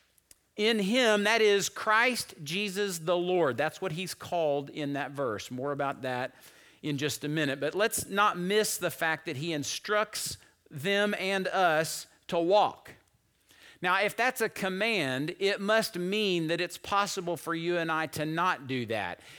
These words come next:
It must mean that this is not something that is just a reflex for a Christian, like you receive Christ and then you just walk.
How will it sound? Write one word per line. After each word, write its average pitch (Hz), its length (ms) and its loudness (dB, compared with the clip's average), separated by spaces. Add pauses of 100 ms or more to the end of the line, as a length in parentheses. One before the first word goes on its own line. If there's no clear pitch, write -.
It 185 220 0
must 208 500 0
mean 220 400 0
that 180 160 0
this 247 220 -2
is 226 120 -2
not 202 240 0
something 196 500 0
that 180 140 2
is 180 160 0
just - 240 -2
a 180 80 2
reflex 151 920 -2 (240)
for 165 240 0
a 135 40 0
Christian, 170 460 -2
like 180 280 4 (200)
you 254 240 2
receive 240 400 -2
Christ 226 500 2
and 202 120 0
then 220 100 0
you 240 80 0
just 226 220 2
walk. 294 500 6